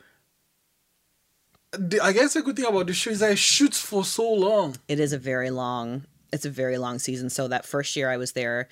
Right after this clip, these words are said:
Speaker 2: it's usually a May to, it, it's, it's, and it, it's gone longer every year. Again, every year is different from the, from the season before. So I think it was May to November that year.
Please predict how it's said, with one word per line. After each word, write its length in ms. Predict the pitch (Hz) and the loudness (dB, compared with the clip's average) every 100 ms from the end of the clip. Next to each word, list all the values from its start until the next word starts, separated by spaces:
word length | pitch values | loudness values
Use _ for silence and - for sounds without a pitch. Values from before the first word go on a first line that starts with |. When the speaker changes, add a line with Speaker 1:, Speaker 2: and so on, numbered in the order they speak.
| - - - _ _ | -16 -20 -20 _ _
Speaker 2:
it's 140 | 208 | -2
usually 280 | 226 214 196 | 0 2 2
a 60 | 165 | 2
May 320 | 151 147 143 | 2 2 2
to, 480 | 147 147 139 135 139 - - _ - - | 0 0 0 0 -2 -8 -20 _ -20 -8
it, 160 | - 160 | -2 2
it's, 140 | 214 - | 0 2
it's, 220 | 196 - - | 0 0 -2
and 140 | 180 | 0
it, 120 | 175 - | 0 0
it's 160 | 170 - | -4 0
gone 240 | 156 151 | 0 2
longer 320 | 143 147 143 | 0 0 0
every 280 | - 139 143 | 0 -2 0
year. 100 | 139 | 0
Again, 340 | 175 196 170 | 2 2 2
every 300 | - 170 175 | 2 2 2
year 340 | 160 156 170 160 | -2 -2 2 2
is 100 | 147 | 0
different 440 | 165 160 160 147 | -2 -2 -2 -2
from 200 | 170 156 | 0 0
the, 280 | 147 143 139 | 0 0 -4
from 260 | - 165 160 | -2 -2 0
the 80 | 156 | -2
season 320 | - 170 156 | -2 0 -2
before. 300 | 143 160 151 147 - - _ - - | 0 -2 -2 -6 -18 -20 _ -12 -4
So 360 | - 143 139 - - - - | 0 2 0 -6 -18 -20 -8
I 60 | 151 | -2
think 200 | 165 170 | 0 0
it 60 | 143 | 0
was 120 | 143 | 0
May 220 | 151 147 | 0 0
to 80 | 143 | 0
November 460 | 135 131 131 135 | -2 -2 -2 -2
that 220 | 135 135 131 | 0 -2 -2
year. 380 | 135 127 135 | -2 -2 -4